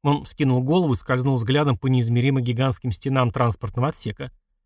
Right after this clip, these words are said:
«Если мы не можем осуществить большую мечту Линары, вернуть наши земли в то состояние, какими они были при строителях и первосвященниках,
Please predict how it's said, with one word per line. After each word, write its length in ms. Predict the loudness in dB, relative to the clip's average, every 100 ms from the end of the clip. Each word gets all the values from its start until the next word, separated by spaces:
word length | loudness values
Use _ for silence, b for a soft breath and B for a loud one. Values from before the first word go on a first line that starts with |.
| _ -8
«Если 240 | -4 -2
мы 120 | 0 2
не 80 |
можем 320 | 4 4 4 0
осуществить 560 | -2 -6 -6 -4 -2
большую 380 | 0 0 2 2
мечту 280 | 2 0 -2
Линары, 460 | 0 2 4 2
вернуть 340 | 2 2 0 0
наши 260 | -2 0
земли 320 | -2 0 0 0
в 60 |
то 140 | -2 -6
состояние, 640 | -6 -2 0 2 2 2
какими 260 | -2 -2 0
они 140 | 2
были 200 | 2 0
при 140 | -2
строителях 600 | -6 -4 -2 -2 -2 -4
и 40 | -4
первосвященниках, 960 | -2 -4 -4 -4 -2 0 0 -2 -10